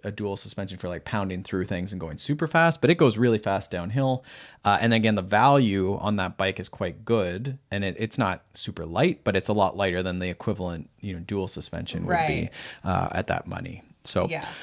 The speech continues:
Speaker 2: And last budget note is dual suspensions definitely do take more by way of maintenance. Like, it
Speaker 1: For
Speaker 2: is
Speaker 1: sure. You're gonna have to do
Speaker 2: literally
Speaker 1: bushings and shock rebuilds and all of this.
Speaker 2: So
Speaker 1: Yep.
Speaker 2: I think when you are looking at the budget, if you are between sort of, like, a, a,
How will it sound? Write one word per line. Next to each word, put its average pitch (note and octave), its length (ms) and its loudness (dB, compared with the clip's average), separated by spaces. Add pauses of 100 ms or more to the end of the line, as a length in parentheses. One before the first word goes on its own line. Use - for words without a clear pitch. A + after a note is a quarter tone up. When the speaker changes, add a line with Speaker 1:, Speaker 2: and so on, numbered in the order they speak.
(260)
Speaker 2:
And F#3 220 0
last F3 380 2
budget E3 320 -4
note G3+ 220 -4
is F#3 260 -6
dual A#3+ 220 -6
suspensions F#3 540 -4
definitely E3+ 340 -6
do E3 200 -8
take F3 380 -10
more E3+ 600 -2
by D#3 180 4
way D#3+ 340 0
of C#3+ 220 -4
maintenance. F#3 680 -8
Like, D3 200 -6
it - 180 -6
Speaker 1:
For C#3 60 6
Speaker 2:
is B2+ 60 4
Speaker 1:
sure. G#2 140 2
You're F#2+ 100 2
gonna A2+ 120 6
have - 100 2
to A#2+ 60 4
do A2+ 140 6
Speaker 2:
literally G2+ 200 4
Speaker 1:
bushings G#2+ 360 4
and G2 120 0
shock G2 300 0
rebuilds G2 560 -2
and F#2 440 -8
all F#2 180 -4
of F2+ 80 -8
this. F#2 220 -10
Speaker 2:
So - 140 -4
Speaker 1:
Yep. A2+ 60 0
Speaker 2:
I G3+ 60 -2
think F#3+ 240 -6
when F#3 160 -4
you F3 100 -4
are F3 180 2
looking F3+ 300 -4
at D#3+ 100 -6
the E3+ 60 -6
budget, E3 400 0
if D#3+ 140 -8
you E3+ 80 -4
are E3+ 180 2
between D#3+ 460 -10
sort D#3+ 180 -6
of, D#3 100 -6
like, D3+ 200 -4
a, D3 340 2
a, D3 160 -6